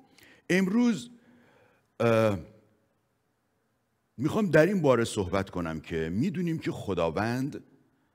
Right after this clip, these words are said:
ما رو شبیه خودش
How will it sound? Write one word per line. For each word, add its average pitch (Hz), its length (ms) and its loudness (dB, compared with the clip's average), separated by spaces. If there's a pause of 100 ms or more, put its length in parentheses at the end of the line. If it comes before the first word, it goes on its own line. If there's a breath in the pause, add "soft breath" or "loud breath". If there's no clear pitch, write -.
(1120)
ما 92 600 -4
رو 120 420 -6 (480)
شبیه 113 640 -8
خودش 101 680 -10